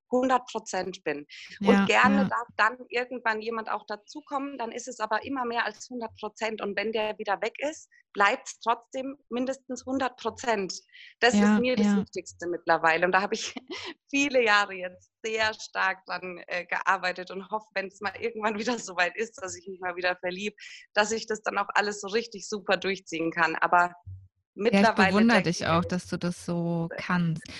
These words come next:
Speaker 2: Und wer, wer ist dann für dich so der Mensch oder die Menschen, mit denen du so deine Alltagssorgen teilst, besprichst?
Speaker 1: Ähm, also, ich habe da schon relativ viele. Es ist meine beste Freundin, meine Cousine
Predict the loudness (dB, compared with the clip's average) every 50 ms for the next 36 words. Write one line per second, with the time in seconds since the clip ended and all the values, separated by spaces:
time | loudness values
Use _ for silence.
0 | -14 -2 2 2 4 6 8 8 8 8 6 6 4 4 4 2 2 2 2 0
1 | 2 0 0 -2 0 -2 -2 -2 -2 -2 0 2 2 2 2 2 2 0 0 -2
2 | -4 -6 -4 -4 -4 -2 0 2 2 2 2 0 -2 -2 -2 -2 -2 0 0 0
3 | 0 0 0 -2 -2 -2 -2 -2 -2 -2 -2 -4 -2 -2 -2 -2 0 0 0 -2
4 | -2 -4 -6 -6 -6 -8 -8 -12 -10 -6 -2 -2 -2 -2 -2 -2 -2 -2 -4 -4
5 | -6 -8 -6 -6 -4 -4 -6 -8 -10 -12 -18 -20 -20 _ _ -8 -8 -8 -10 -8
6 | -8 -8 -8 -10 -14 -20 _ _ _ _ _ _ _ _ _ _ _ _ _ _
7 | _ _ _ _ _ -16 -16 -16 -18 -18 -20 -2 2 6 6 8 8 6 4 4
8 | 4 2 2 4 2 2 2 0 -4 -8 -2 0 -2 -2 0 -2 -2 0 0 2
9 | 2 2 2 2 2 2 2 4 4 4 2 0 -2 -6 -6 -6 -8 -8 -10 -4
10 | 0 4 6 6 6 6 4 0 -4 0 0 2 2 2 2 0 -2 -2 -2 -8
11 | -18 -18 -10 0 4 4 6 6 4 4 2 0 -2 0 -2 -2 -2 -4 -8 -12
12 | -12 -12 -12 -12 -14 -14 -10 -6 -2 0 2 2 2 0 -2 -4